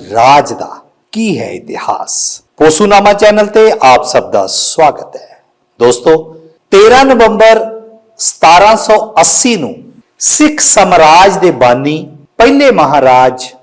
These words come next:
ਮਹਾਰਾਜਾ ਰਣਜੀਤ ਸਿੰਘ ਦਾ ਜਨਮ ਦਿਨ ਹੈ ਔਰ ਅੱਜ ਪੂਰੇ ਸੰਸਾਰ ਦੇ ਵਿੱਚ ਉਹਨਾਂ ਦਾ ਜਨਮ ਦਿਨ ਪਿਆਰ, ਸਨਮਾਨ ਤੇ ਸਤਿਕਾਰ ਦੇ ਨਾਲ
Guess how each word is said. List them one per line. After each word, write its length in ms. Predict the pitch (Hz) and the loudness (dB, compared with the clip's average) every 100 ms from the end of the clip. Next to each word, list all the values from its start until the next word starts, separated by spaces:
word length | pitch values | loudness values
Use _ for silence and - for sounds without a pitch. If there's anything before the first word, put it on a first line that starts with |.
| _ 120 | _ -4
ਮਹਾਰਾਜਾ 540 | 131 143 135 123 127 | 0 2 0 2 2
ਰਣਜੀਤ 420 | 120 113 101 139 | 0 -2 -6 -8
ਸਿੰਘ 360 | - - 113 101 | -6 -6 -10 -12
ਦਾ 280 | 98 - - _ _ | -14 -14 -20 _ _
ਜਨਮ 400 | 107 - 131 107 - - _ _ _ _ | -10 -4 -2 -4 -14 -20 _ _ _ _
ਦਿਨ 320 | 110 127 120 | -8 -4 -4
ਹੈ 220 | - 107 - _ _ _ | -8 -16 -18 _ _ _
ਔਰ 200 | - 175 190 | 0 4 4
ਅੱਜ 180 | 190 190 | 2 -2
ਪੂਰੇ 380 | 190 180 185 208 | -4 0 2 2
ਸੰਸਾਰ 600 | - 185 156 156 151 185 | 0 -4 -2 2 2 2
ਦੇ 160 | 175 | -2
ਵਿੱਚ 520 | 143 131 127 127 123 - _ 139 | -2 -4 -4 -8 -8 -16 _ -8
ਉਹਨਾਂ 280 | 160 175 | -4 -2
ਦਾ 160 | 139 117 | 0 -2
ਜਨਮ 460 | 101 - 139 156 139 | -4 -4 -4 -4 -8
ਦਿਨ 240 | 117 104 - | -10 -12 -12
ਪਿਆਰ, 680 | 131 123 131 143 139 139 - | -2 2 2 2 0 -8 -16
ਸਨਮਾਨ 840 | - - - 117 110 110 123 139 139 - | -20 -12 -8 -8 -4 -2 0 0 -4 -12
ਤੇ 80 | 123 | -12
ਸਤਿਕਾਰ 600 | - 117 - - 208 254 | -12 -14 -10 0 2 2
ਦੇ 180 | - 113 | 0 -12
ਨਾਲ 240 | 85 73 | -12 -16